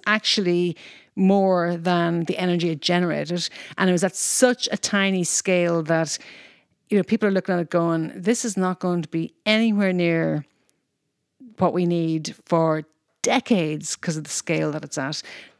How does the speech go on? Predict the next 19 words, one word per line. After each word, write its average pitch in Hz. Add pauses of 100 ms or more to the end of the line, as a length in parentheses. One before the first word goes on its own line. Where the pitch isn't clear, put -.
(540)
Is 214
it 170
positive? 226 (400)
Yeah, 160
but 208
it's - (680)
been 196
heralded 208
in 185
all 202
the 208
media 170 (420)
as 165
this, 180
you 190
know, 165 (600)
major 208
breakthrough, 190
transformation. 185